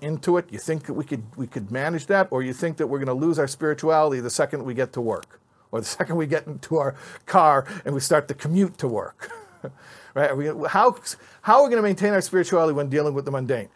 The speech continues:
So here's what you have to know. That this endeavor is taking place in what setting?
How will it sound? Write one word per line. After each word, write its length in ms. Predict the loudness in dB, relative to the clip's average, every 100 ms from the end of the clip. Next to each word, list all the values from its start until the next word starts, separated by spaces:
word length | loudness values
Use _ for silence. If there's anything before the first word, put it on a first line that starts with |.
| _ _
So 120 | -6
here's 220 | 2 2 2
what 140 | -2
you 60 | -2
have 160 | -2
to 100 | -2
know. 220 | -2 -2 -6 _ _ _ _ _ _ _ _ _ _ _ _ _ _ _ _ _ -10
That 240 | -6 -6
this 380 | -6 0 0 0
endeavor 580 | -4 -4 0 2 4 2
is 140 | -2
taking 420 | -6 -6 -4 -8 -10
place 560 | -2 2 2 0 -6
in 140 | -10 -6
what 260 | -4 -2
setting? 540 | 0 2 2 2 -4